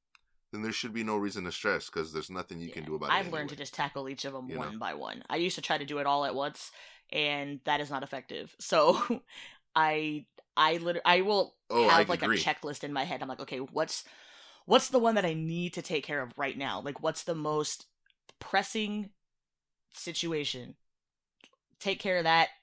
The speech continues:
Speaker 2: check. Go down to the next one. Cool, check." "Damn, don't really have a solution for this one. I'm gonna come back, but let me go down the list anyway," and keep going. And those five, six, you know, scenarios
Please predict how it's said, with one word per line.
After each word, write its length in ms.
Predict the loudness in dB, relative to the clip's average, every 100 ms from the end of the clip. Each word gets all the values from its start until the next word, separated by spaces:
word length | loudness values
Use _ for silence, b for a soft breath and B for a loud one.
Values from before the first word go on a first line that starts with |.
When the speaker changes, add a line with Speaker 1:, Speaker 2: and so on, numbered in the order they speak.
| _ -6
Speaker 2:
check. 360 | -4 -4 -8 _ _ _ _
Go 100 | -4
down 160 | -2 -2
to 60 |
the 100 | -4
next 220 | -6 -8 -12
one. 180 | -16 -20 _ _ -4
Cool, 420 | 2 2 2 -4 _ _ -8
check." 320 | -2 -2 -4 B B B B -2
"Damn, 380 | 0 0 -4 -6
don't 160 | -2 0
really 180 | 0 0
have 180 | 0
a 40 | -2
solution 360 | -4 -6 -6
for 100 | -4
this 200 | -4 -2
one. 160 | -2 0 2
I'm 80 | 0
gonna 140 | 0
come 200 | -2 2
back, 300 | 6 6 4
but 100 | 2
let 120 | 4
me 100 | 6
go 100 | 10
down 200 | 12 10
the 60 | 8
list 220 | 2 2
anyway," 440 | 2 2 0 -2 B B -6
and 320 | 0 0 -2
keep 260 | -8 -8 -4
going. 520 | 0 0 0 -4 -8 -14 _ _ _
And 380 | -8 -6 -6 -10 -2
those 420 | 2 2 0 -6 _ _ _ _ -20 -20
five, 480 | -20 6 8 8 6
six, 460 | -2 -4 -4 -10 -12 _ _ _ _
you 80 | -10
know, 320 | -6 -6 -8 -8
scenarios 840 | -4 0 2 4 4 2 0 -4